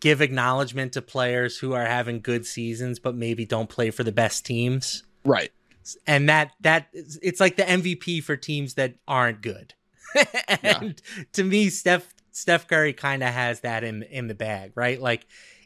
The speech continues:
Speaker 1: if his biggest competition is S G A,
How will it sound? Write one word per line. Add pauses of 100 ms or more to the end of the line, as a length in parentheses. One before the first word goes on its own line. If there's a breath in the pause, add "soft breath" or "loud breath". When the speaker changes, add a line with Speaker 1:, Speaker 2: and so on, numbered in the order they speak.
Speaker 1:
if
his
biggest
competition
is
S
G
A,